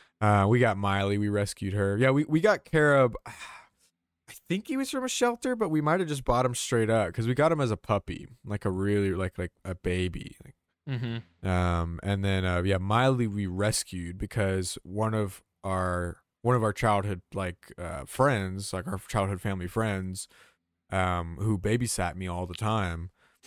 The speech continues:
Speaker 1: um, she came across, uh, a litter of dogs and, and had one that was abused,
Speaker 2: Mm-hmm.
Speaker 1: um, which, which, uh, was Miley. And,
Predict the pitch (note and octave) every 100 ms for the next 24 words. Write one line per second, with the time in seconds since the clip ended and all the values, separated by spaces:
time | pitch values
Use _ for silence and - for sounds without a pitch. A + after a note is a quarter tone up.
0 | - _ G2+ F#2+ F2+ F2+ - C3+ C3+ -
1 | B2 G#2+ - G#2 F#2+ F#2 - - - -
2 | _ _ - G#2+ G2 F#2 - A2 A2+ A2
3 | G#2 F#2+ G#2 F#2+ F#2+ F#2+ G#2 F#2+ G2 F2+
4 | G2+ G2+ F#2 G2 A2 G2 F2+ F#2 - _
5 | G2+ E2+ F#2 E2+ A2+ A2+ F2 F2 - -
6 | - _ _ _ B2 A2 A2 G2 F2+ E2+
7 | E2 E2 F2+ - - F#2 - F2+ F#2+ F2+
8 | F2 F#2 F#2 G2+ G2 E2 E2 - - _
9 | _ - A2 G#2+ G2+ G2 G2